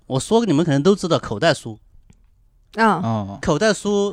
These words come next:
Speaker 1: 《老残游记》，我现在经常出去干嘛的话都带着它，因为比较好携带嘛。但是问题是现在口袋书没有了，我这个很后悔。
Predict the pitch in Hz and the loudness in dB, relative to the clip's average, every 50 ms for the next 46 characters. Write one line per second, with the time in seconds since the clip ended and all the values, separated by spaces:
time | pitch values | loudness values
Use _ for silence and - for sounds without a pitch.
0 | - - 156 127 110 - 151 156 135 127 135 - 160 117 101 101 110 - 175 170 | -6 -6 -4 -4 -4 -2 -4 -4 -4 -6 -6 -6 -8 -8 -6 -8 -10 -8 -4 -4
1 | 156 143 - 185 175 - 131 135 - - - 156 - - - 147 120 - 143 120 | -4 -4 -4 -6 -6 -4 -6 -6 -6 -8 -10 -10 -10 -8 -6 -6 -6 -4 -6 -6
2 | 104 101 104 110 113 110 110 107 _ _ - 135 107 98 - - - - - 113 | -6 -6 -6 -6 -6 -6 -6 -8 _ _ -6 -6 -6 -6 -10 -14 -18 -14 -12 -12
3 | 113 123 - 101 110 127 113 - 95 - - 82 90 104 135 127 95 78 - - | -12 -12 -10 -6 -4 -4 -4 -6 -10 -16 -14 -14 -8 -6 -4 -4 -6 -6 -12 -20
4 | - _ _ _ _ _ _ _ - _ _ _ - - 220 214 - 254 233 247 | -20 _ _ _ _ _ _ _ -20 _ _ _ -8 -2 -2 0 0 2 2 2
5 | 226 208 180 - 196 - - 220 208 208 208 185 160 - _ _ _ _ - - | 2 0 -2 -4 -6 -4 -4 -2 0 2 2 2 2 0 _ _ _ _ -8 -6
6 | 117 127 185 165 - - 170 135 113 151 180 139 90 76 87 101 - - _ _ | -2 0 0 0 0 -2 -6 -4 -2 -4 -4 -4 -8 -10 -14 -16 -16 -16 _ _
7 | _ - _ _ _ _ _ _ _ _ - 95 95 110 110 107 101 - - - | _ -20 _ _ _ _ _ _ _ _ -12 -8 -6 -6 -6 -6 -8 -12 -12 -10
8 | 104 95 - 156 127 110 - - 82 | -10 -6 -2 -2 -2 -2 -4 -8 -12